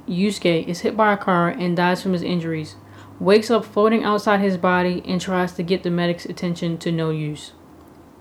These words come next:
Yusuke recalls the day's events prior to his death. Multiple people lecture him about his lack of focus and attendance in school,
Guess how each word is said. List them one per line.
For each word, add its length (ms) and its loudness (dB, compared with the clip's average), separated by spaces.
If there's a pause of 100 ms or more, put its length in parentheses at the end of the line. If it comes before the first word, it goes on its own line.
(540)
Yusuke 380 4
recalls 600 4
the 200 -4
day's 300 2
events 320 0
prior 260 0
to 140 -8
his 120 -6
death. 380 2 (640)
Multiple 340 2
people 340 -2
lecture 300 -2
him 380 0
about 240 -2
his 160 -2
lack 260 0
of 80 -2
focus 540 -2
and 120 0
attendance 500 -2
in 160 -4
school, 420 -4